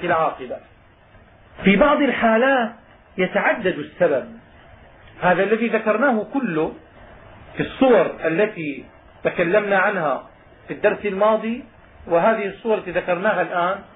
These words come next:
السبب فيها واحد، بنى جدارا فانهدم، أشرع جناحا إلى الشارع فسقط، حفر بئرا فسقط فيها إنسان فمات، ألقى قشرة بطيخ في الشارع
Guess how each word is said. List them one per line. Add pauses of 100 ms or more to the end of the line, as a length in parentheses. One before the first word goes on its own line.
(280)
السبب
فيها
واحد، (800)
بنى
جدارا
فانهدم، (600)
أشرع
جناحا
إلى
الشارع
فسقط، (560)
حفر
بئرا
فسقط
فيها
إنسان
فمات، (600)
ألقى
قشرة
بطيخ
في
الشارع